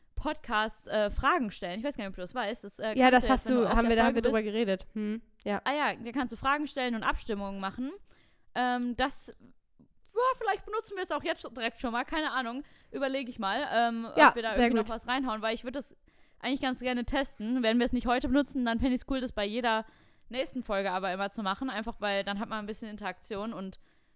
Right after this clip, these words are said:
Speaker 1: ja, find ich eigentlich ganz cool. Ich
Speaker 2: Find ich
Speaker 1: drück
Speaker 2: auch eine
Speaker 1: gerne
Speaker 2: gute
Speaker 1: auf
Speaker 2: Idee.
Speaker 1: so Teile.
Speaker 2: <laughs> Ich drück auch, ich drück auch gerne auf
Speaker 1: Ähm,
Speaker 2: diese, ich drück auch immer bei Instagram.
Speaker 1: Ja.
Speaker 2: Auch wenn ich keine Meinung hab, ich drück trotzdem
Speaker 1: Ja,
Speaker 2: drauf.
Speaker 1: richtig, ich auch.
Speaker 2: Ja.
Speaker 1: Ähm, und ja, wir laden den Podcast immer montags hoch.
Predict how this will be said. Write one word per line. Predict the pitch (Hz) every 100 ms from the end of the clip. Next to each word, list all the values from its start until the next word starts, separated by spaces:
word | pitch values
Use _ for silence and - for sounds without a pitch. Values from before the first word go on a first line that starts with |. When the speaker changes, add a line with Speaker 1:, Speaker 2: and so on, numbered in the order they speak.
| -
Speaker 1:
ja, | 180 185
find | 208
ich | 202
eigentlich | 190
ganz | 202 196 -
cool. | 185
Ich | 214 254
Speaker 2:
Find | 240
ich | 196
Speaker 1:
drück |
Speaker 2:
auch | 202
eine | 202
Speaker 1:
gerne |
Speaker 2:
gute | 220
Speaker 1:
auf | 202
Speaker 2:
Idee. | 196
Speaker 1:
so | 190 -
Teile. | 208 185 233 -
Speaker 2:
<laughs> | 254 277
Ich | 508
drück | 277 302
auch, | - -
ich | -
drück | 294 226
auch | 233
gerne | 240 220
auf |
Speaker 1:
Ähm, | 269
Speaker 2:
diese, | 269 247 -
ich | -
drück | 311
auch | 262
immer | 277 233
bei | 202
Instagram. | 208 196 180 190
Speaker 1:
Ja. | 269 262 - -
Speaker 2:
Auch | 233
wenn | 262
ich | 269
keine | 311 247
Meinung | 247 254 247
hab, | 233
ich |
drück | - 214
trotzdem | 208 277 403
Speaker 1:
Ja, | 359 175
Speaker 2:
drauf. | - - - _ - -
Speaker 1:
richtig, | 277 - 202 208 -
ich | 226 180
auch. | 185 - - - - -
Speaker 2:
Ja. | 302 262 262
Speaker 1:
Ähm, | 254 -
und | 285
ja, | 339 285
wir | 262
laden | 269 339
den | 285
Podcast | 320 - 311 311
immer | 262 247
montags | 247 294 370 -
hoch. | - 392